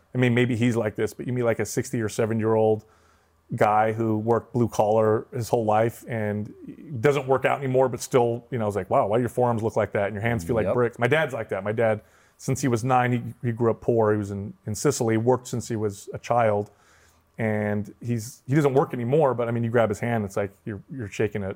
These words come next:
Speaker 1: a two-by-four.
Speaker 2: It's crazy.
Speaker 1: Yeah. But, you know, a-, along those lines, too, um,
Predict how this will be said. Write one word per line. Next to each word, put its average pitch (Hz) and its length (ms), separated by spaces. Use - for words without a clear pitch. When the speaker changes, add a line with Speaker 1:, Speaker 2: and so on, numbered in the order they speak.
Speaker 1:
a 120 60
two-by-four. 110 680
Speaker 2:
It's - 80
crazy. 87 420
Speaker 1:
Yeah. 110 320
But, 220 160
you 190 80
know, 170 480
a-, - 20
along 160 280
those 143 180
lines, 147 340
too, 131 580
um, 113 460